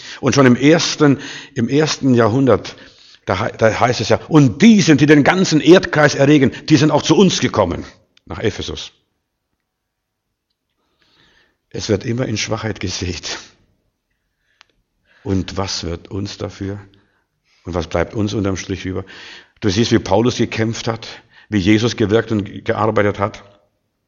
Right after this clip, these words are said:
Es wird immer in Schwachheit. Jesus sagt einmal zu seinen Jüngern, „Euch kleine Herde,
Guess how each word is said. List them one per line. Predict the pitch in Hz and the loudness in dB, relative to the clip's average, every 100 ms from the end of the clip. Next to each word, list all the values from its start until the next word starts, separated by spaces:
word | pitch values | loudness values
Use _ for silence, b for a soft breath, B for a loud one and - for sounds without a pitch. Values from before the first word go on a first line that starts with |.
| _ _ _ B B - | _ _ _ B B -8
Es | 101 | -4
wird | 101 | 0
immer | 120 110 | 0 0
in | 104 | -2
Schwachheit. | - - 57 - - B B B B B B _ _ _ | -4 -6 -8 -8 -16 B B B B B B _ _ _
Jesus | 143 175 147 | 0 0 4
sagt | 139 - | 2 4
einmal | 131 135 131 123 113 B | 2 6 6 4 -2 B
zu | - | -8
seinen | 117 123 117 110 | -2 0 2 2
Jüngern, | 113 127 127 117 B B B - | 2 2 2 0 B B B 4
„Euch | 151 175 - - | 8 8 6 0
kleine | - 139 139 147 | 0 2 4 4
Herde, | 127 131 117 101 98 | 4 6 6 4 0